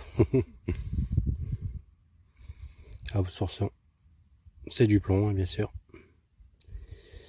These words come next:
Voilà. Allez, à tout à l'heure, les amis. Nouveau son, les amis. Medium.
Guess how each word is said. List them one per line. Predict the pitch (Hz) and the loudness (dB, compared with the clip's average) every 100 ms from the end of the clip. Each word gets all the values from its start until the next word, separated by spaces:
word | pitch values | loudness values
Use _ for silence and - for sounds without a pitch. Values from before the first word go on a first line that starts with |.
| - - - - - | -20 -20 -20 -14 6
Voilà. | 165 156 - - _ - | 8 8 6 -14 _ 0
Allez, | 156 165 - - _ - | 6 6 6 -2 _ -2
à | |
tout | - - | 2 10
à | 139 | 12
l'heure, | 147 | 12
les | 139 | 10
amis. | 156 170 170 _ _ _ - - _ _ _ _ _ _ _ _ - - - - - - - - | 12 10 10 _ _ _ -20 -20 _ _ _ _ _ _ _ _ -20 -20 -20 -20 -20 -20 -4 8
Nouveau | 139 156 | 10 10
son, | 190 | 10
les | 196 175 | 10 10
amis. | 196 208 - - _ _ - _ - - - - - - - - _ _ _ _ - | 8 6 0 -20 _ _ -20 _ -20 -20 -20 -20 -20 -20 -20 -20 _ _ _ _ 4
Medium. | 120 117 147 143 | 8 12 12 12